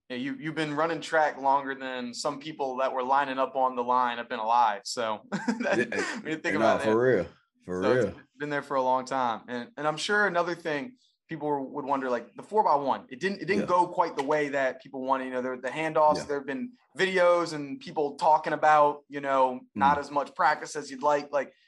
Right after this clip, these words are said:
Speaker 1: you know, what kind of, you know, what, do you have any behind the scenes on,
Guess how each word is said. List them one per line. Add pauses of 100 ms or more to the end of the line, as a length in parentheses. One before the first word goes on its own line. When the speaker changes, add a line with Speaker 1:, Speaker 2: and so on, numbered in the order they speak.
(100)
Speaker 1:
you
know,
what
kind
of,
you
know,
what, (120)
do
you
have
any
behind
the
scenes
on,